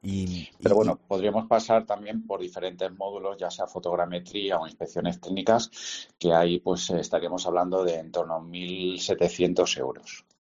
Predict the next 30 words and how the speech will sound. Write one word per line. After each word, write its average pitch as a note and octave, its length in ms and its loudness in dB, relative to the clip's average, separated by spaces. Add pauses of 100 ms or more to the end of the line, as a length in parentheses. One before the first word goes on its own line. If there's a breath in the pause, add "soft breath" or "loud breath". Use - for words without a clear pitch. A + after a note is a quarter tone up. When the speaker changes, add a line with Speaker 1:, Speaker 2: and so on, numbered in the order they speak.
(120)
Speaker 2:
¿vale? D2 320 -6
Speaker 1:
Ajá. D2+ 80 -8 (480 loud breath)
Porque G2+ 260 2
cuando F#2+ 340 2
uno G2 260 0
termina B2+ 760 -2
y G2 140 -2
tiene G2+ 240 0
el G2 120 -2
título F#2 480 0
de, F2 600 0 (440 soft breath)
mire, E2 300 0
yo C#2+ 60 -4
es C#2+ 80 -8
que - 80 -6
hace F2 180 -4
nada F2 400 0 (160)
he, A#1+ 260 -6
he E2 40 0
hablado G2 280 6
de G2+ 100 6
drones G#2+ 400 4
en, F#2 500 -2
en E2 140 -4
muchísimos E2+ 560 -4
campos. G2+ 380 -2 (280)
Hablábamos D#2 560 -2
de E2 380 -2 (280 loud breath)
agricultura, E2 1080 -2 (260 soft breath)
eh, E2+ 180 -2